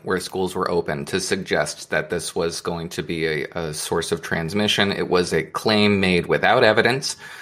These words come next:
The claim is s-, still being made, it contradicting existing evidence. Um, just to put a, you know, finer point on it, the, uh,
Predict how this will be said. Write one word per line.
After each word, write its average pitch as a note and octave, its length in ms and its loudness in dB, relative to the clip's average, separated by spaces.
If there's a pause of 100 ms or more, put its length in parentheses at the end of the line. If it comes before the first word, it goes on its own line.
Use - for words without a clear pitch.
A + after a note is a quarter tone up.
(120)
The G2+ 100 2
claim F#2 560 2
is - 380 -2
s-, G2+ 80 -4 (160)
still D3 340 6
being C#3 300 4
made, C3+ 360 4 (360)
it A#2+ 260 0
contradicting C#3+ 1200 2
existing G3 540 4
evidence. G3+ 520 4 (760)
Um, G2+ 520 4
just - 220 -2
to G#2 60 -2
put A2 180 4
a, F#2 220 4
you F#2+ 60 -2
know, F2 120 -2
finer G2 340 0
point G#2 280 0
on F2 200 0
it, D#2 180 -4 (180)
the, E2 400 -4
uh, D2 220 0